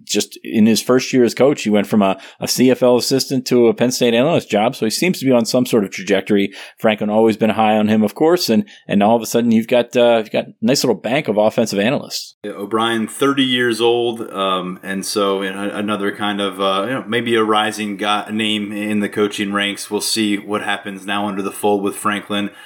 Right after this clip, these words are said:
Speaker 2: uh, reuniting several years, uh, more than a decade later, uh, after their time spent together at Maryland.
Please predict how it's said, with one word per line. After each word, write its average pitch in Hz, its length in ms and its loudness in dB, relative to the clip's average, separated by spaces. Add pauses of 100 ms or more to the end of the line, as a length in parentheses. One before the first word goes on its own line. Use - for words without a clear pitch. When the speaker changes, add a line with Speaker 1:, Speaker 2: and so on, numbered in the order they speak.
(120)
Speaker 2:
uh, - 80 -12
reuniting 101 840 -2
several 113 460 -2
years, 101 380 0
uh, 95 80 -4
more 107 220 0
than 104 100 -4
a 101 80 -4
decade 104 400 -2
later, 101 460 -2 (260)
uh, 95 40 -4
after 98 300 -2
their 98 160 0
time 101 280 -4
spent 101 240 -10
together 98 420 -2
at 90 80 -6
Maryland. 98 600 -4